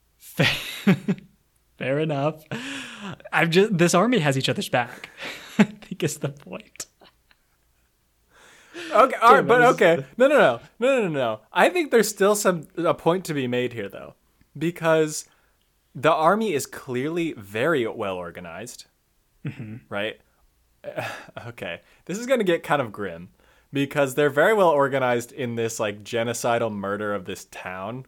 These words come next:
Speaker 2: which is not a
Speaker 1: R-,
Speaker 2: great motive.
Speaker 1: R-, r-, right. We ha-, we have to be careful here because we're not advocating. We're not team this army.
Speaker 2: No.
Speaker 1: We're just, we're just acknowledging,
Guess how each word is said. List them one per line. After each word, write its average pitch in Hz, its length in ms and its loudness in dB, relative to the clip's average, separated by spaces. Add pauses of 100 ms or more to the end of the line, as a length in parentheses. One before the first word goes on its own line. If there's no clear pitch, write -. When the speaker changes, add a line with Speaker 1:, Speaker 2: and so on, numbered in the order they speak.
Speaker 2:
which 131 160 -6
is 156 200 0
not 139 240 -4
a 247 60 -2
Speaker 1:
R-, 196 40 -2
Speaker 2:
great 120 540 -4
motive. 98 640 -10 (100)
Speaker 1:
R-, 151 60 -10 (240)
r-, 233 60 -10 (180)
right. 139 240 -2
We 147 140 -2
ha-, 180 60 -2
we 156 120 -4
have 147 140 -6
to 180 60 -6
be 180 100 -2
careful 196 420 -4
here 107 380 -10 (600)
because 113 360 -6
we're 117 120 -6
not 127 340 -2 (440)
advocating. - 840 -10 (180)
We're 147 100 0
not 147 260 0
team 139 540 0
this 123 220 -4
army. 117 440 -10 (720)
Speaker 2:
No. 139 220 0
Speaker 1:
We're 143 80 4
just, 139 260 -4
we're 151 100 0
just 143 280 -2
acknowledging, 131 960 -2